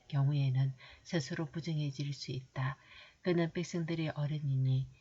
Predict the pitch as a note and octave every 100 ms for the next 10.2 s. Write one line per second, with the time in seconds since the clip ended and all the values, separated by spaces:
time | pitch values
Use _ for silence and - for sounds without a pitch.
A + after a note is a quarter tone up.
0 | _ _ - D#3 F3 D#3+ D3+ E3+ E3 D#3
1 | D#3 E3 C#3+ D3 D3+ C#3 C#3+ C3 B2+ C3
2 | B2 C#3 - _ - - - - - -
3 | _ - D3+ D#3 E3+ E3 D#3+ E3 E3 -
4 | D#3+ E3+ E3+ - D#3 - C3 B2+ C3 -
5 | - D3+ D3+ D3 D#3+ D#3 D3+ D3 D3+ F#3
6 | E3+ D#3+ E3 - C3 C#3 B2+ B2 C3+ -
7 | C#3+ C#3 D3 D3 D3+ D3+ D#3+ C#3+ E3+ D#3+
8 | C#3+ C#3 D3 D3 D3 C#3+ C#3 C#3 B2+ B2+
9 | B2 C3 - - - - - E3+ D#3 D#3
10 | D#3